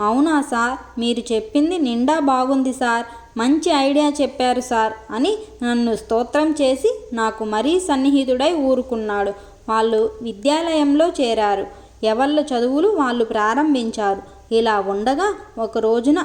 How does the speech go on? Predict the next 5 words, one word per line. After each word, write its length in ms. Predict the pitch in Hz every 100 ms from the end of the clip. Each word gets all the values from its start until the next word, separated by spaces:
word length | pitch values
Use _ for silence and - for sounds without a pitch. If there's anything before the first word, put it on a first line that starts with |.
| -
అక్కడున్న 540 | 233 - 214 220 247
ఒక 200 | 320 285
స్కాట్ 560 | 233 - 233 226 277 240
దంపతులు 520 | 233 220 220 247 370 - - 233
రాజును, 560 | 214 233 247 269 330